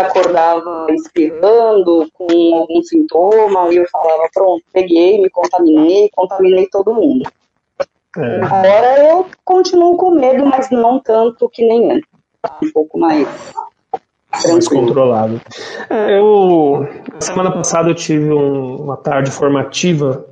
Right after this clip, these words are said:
Speaker 2: sobre protocolos de prevenção lá no meu trabalho. Eu s-, trabalho no Instituto Cristóvão Colombo, que é um,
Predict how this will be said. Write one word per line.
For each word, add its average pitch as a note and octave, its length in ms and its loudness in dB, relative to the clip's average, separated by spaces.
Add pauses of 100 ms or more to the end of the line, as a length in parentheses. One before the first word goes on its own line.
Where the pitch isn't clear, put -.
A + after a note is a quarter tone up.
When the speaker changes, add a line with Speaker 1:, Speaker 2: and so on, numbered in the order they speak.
Speaker 2:
sobre - 540 -4
protocolos D3 720 -2
de C#3 100 0
prevenção D3 540 0
lá D#3+ 100 0
no D#3+ 120 -2
meu D#3+ 100 0
trabalho. D#3 460 -4 (520)
Eu D3 100 -2
s-, - 420 -12
trabalho C3+ 500 -2
no C3+ 180 0
Instituto D3 360 -8
Cristóvão D#3+ 300 -2
Colombo, F3 500 -2
que - 100 -8
é C#3 100 0
um, C3+ 320 -4